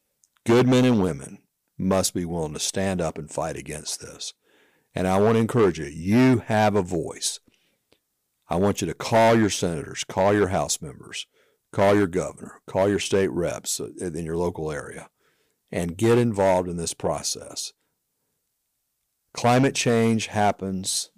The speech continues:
It's like I've said before, a friend of mine said, "I believe in climate change," and I do. I believe in climate change. It's called the weather.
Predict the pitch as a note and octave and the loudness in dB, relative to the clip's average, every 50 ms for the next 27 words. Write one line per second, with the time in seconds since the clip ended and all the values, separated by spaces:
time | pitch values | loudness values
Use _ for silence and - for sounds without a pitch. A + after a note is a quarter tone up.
0 | _ _ _ _ _ _ _ _ _ _ _ _ _ _ D#2+ - - G2+ G2 F#2+ | _ _ _ _ _ _ _ _ _ _ _ _ _ _ -6 0 2 2 2 2
1 | - G2+ F#2+ - - A#2 G#2 F#2 F#2 E2+ - - G#2+ G#2 G2+ G#2 G2+ G2 G2 F#2 | 2 0 0 2 2 2 2 2 0 -4 -4 -2 2 4 6 6 6 6 4 2
2 | F#2 - _ _ _ _ _ - - - A#2+ A2 G#2+ G2+ G2 G2 F#2+ F#2+ F#2+ F#2+ | 0 -2 _ _ _ _ _ -10 -6 -2 0 0 2 2 2 2 2 0 0 -2
3 | - G2+ F#2 F2+ F#2+ G#2 A2 G#2+ G#2+ G#2 G#2 G#2 G2+ F2+ F#2+ F2 - - G2 F#2+ | 0 0 0 2 4 4 4 4 4 2 2 2 2 0 -2 -6 -4 -2 -2 -2
4 | F2 D2+ C#2 - F#2 F#2 G2 G2 A2 A2 A#2 A#2 A#2 A#2+ A#2+ F#2+ D2 D2+ F2 G2+ | -2 -4 -6 -6 -6 -6 -4 -2 0 2 2 2 2 2 2 2 2 2 0 0
5 | G2+ G#2 G2+ G2 G2 G2 F#2+ F#2 - - D2 C#2+ - - - - - A#1 A#1 B1 | 2 2 2 2 2 0 -4 -6 -8 -10 -10 -10 -12 -14 -12 -12 -12 -12 -14 -18
6 | - F2 - - _ _ _ _ _ _ _ _ _ _ _ - G#2 - - - | -20 -20 -20 -20 _ _ _ _ _ _ _ _ _ _ _ -6 -4 -4 -2 2
7 | G#2+ F#2+ F2+ D#2+ E2 D2 D2 D2 C#2+ E2 - - - - | 2 2 2 2 -2 -4 -4 -4 -6 -6 -8 -12 -16 -20